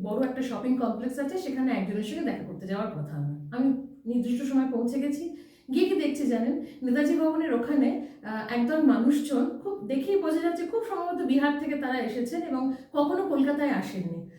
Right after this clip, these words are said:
তারা অনেকজন, ছোট ছেলে মেয়ে রয়েছে, মানে, বুচকা বুচকি নিয়ে ধুলি ধূসরিত তাদের সমস্ত শরীর, মানে, বোঝাই যাচ্ছে অনেকক্ষণ জার্নি করে এসছেন। একে তাকে জিজ্ঞেস করছে, "নেতাজি ভবন কিধার হ্যায়?"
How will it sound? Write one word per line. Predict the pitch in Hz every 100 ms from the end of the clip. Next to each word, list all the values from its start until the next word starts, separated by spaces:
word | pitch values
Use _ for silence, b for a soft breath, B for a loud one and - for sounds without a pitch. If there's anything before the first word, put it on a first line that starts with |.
| B B
তারা | 294 339
অনেকজন, | 330 294 392 - - 285 294
ছোট | - 285 294 285
ছেলে | 277 269 269
মেয়ে | 269 262
রয়েছে, | 277 269 285 285 -
মানে, | 208 220
বুচকা | - 269 294 285
বুচকি | 247 240 277 285
নিয়ে | 277 285
ধুলি | - 247 262
ধূসরিত | 254 269 262 -
তাদের | 233 233 247
সমস্ত | 233 240 254
শরীর, | 240 247 247 285 254
মানে, | 247
বোঝাই | 247 269 311
যাচ্ছে | 294 294 -
অনেকক্ষণ | 214 277 330 349 320
জার্নি | 247 233 269
করে | 269 262
এসছেন। | 240 - 320 320 B B
একে | 262 285 294
তাকে | 294 262
জিজ্ঞেস | 262 277 311
করছে, | 311 311
"নেতাজি | 240 240 277 294
ভবন | 277 269 269
কিধার | 202 190 160
হ্যায়?" | 147 143